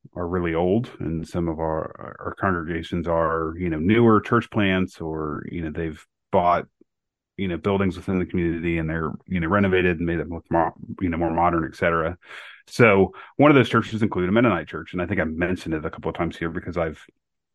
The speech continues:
led worship in that church, um, and, uh,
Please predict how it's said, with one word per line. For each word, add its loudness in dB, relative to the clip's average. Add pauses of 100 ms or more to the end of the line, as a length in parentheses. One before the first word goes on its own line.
(640)
led 8
worship 2
in 2
that 0
church, -2
um, -8 (1000)
and, -2 (340)
uh, -10